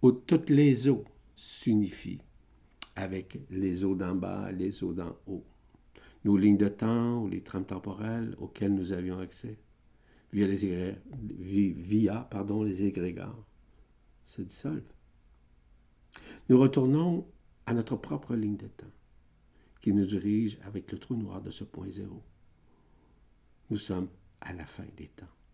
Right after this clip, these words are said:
Le trou noir est en fait l'image de notre propre singularité qui se trouve à l'intérieur de nous. C'est ainsi que les changements climatiques, comme je vous le mentionnais, euh, les tremblements de terre et tout ça, se manifestent de plus en plus.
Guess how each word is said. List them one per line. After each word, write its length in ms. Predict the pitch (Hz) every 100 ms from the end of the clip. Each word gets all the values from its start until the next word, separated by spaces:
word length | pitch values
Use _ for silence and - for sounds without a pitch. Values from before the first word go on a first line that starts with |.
| _ _ _ _ _ _ -
Le 80 |
trou 160 | 98 107
noir 420 | 101 95 104 110 - -
est 160 | -
en 80 | 92
fait 280 | - 113 110 _ _ _ _ _
l'image 720 | 110 98 85 90 104 - - _ _ _ _ _ -
de 80 |
notre 260 | 101 98 107
propre 460 | 104 - - 135 117
singularité 760 | - 120 107 101 101 - - 143 _ _ _ _ _
qui 100 | -
se 100 | -
trouve 440 | - - 104 98 -
à 80 | 98
l'intérieur 460 | 87 95 90 87
de 100 | 85
nous. 180 | 85 82 _ _ _ _ _ _ _ _ _ - - - -
C'est 180 | - 120
ainsi 280 | 104 - 160
que 100 | 104
les 100 | 107
changements 380 | 107 101 107 107
climatiques, 580 | 104 92 87 160 151
comme 160 | - 95
je 60 | 98
vous 60 |
le 60 | 92
mentionnais, 560 | 90 - 92 123 131 - - - - - -
euh, 120 | 92
les 120 | 90 98
tremblements 500 | 92 92 90 92 82
de 20 |
terre 340 | - 117 113 85
et 60 |
tout 140 | - -
ça, 260 | - 127
se 140 | - 92
manifestent 600 | 90 90 - 131 104 -
de 60 |
plus 240 | - 90 85
en 80 |
plus. 260 | 78 -